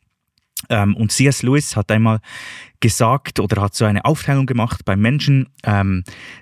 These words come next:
dass es die Imagination gibt, dass es die Vernunft gibt und dass es den Willen gibt.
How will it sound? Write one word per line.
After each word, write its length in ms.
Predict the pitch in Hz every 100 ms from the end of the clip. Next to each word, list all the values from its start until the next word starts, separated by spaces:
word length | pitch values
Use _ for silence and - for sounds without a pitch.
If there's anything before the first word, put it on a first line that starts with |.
| -
dass 180 | 110 -
es 160 | -
die 180 | - 78
Imagination 840 | 117 104 110 95 - 127 131 185 202 _ _ -
gibt, 300 | - 160 -
dass 140 | 110 -
es 60 |
die 100 | 107
Vernunft 440 | - 104 123 139 -
gibt 280 | 131 -
und 160 | - 101
dass 100 | 92
es 80 | -
den 220 | 98 95
Willen 280 | 113 120 107
gibt. 400 | 92 90 -